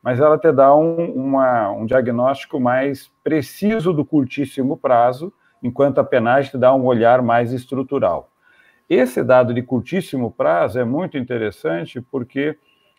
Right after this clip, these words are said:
os resultados apresentados pelo I B G E indicam que há em torno de trinta e sete milhões de pessoas no Brasil hoje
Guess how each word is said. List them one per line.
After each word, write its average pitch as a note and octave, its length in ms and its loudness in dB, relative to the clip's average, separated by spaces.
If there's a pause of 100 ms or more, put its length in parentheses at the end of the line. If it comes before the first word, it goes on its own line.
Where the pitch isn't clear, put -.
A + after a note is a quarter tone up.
(160)
os A#2+ 120 -2
resultados D3+ 720 2
apresentados A#2+ 640 -4
pelo A2+ 200 -4
I - 20 0
B G#2+ 240 -2
G A2 120 -4
E D3+ 120 2
indicam E3 600 -2
que A2 440 0 (360)
há C3+ 220 2
em D3 100 0
torno C#3 440 2
de C3 100 0
trinta G#3+ 720 0
e C#3+ 80 -4
sete D#3 500 -6
milhões C3 420 -2
de C3 120 -6
pessoas A#2 440 -4
no A#2 120 -4
Brasil A2+ 440 0
hoje B2 480 0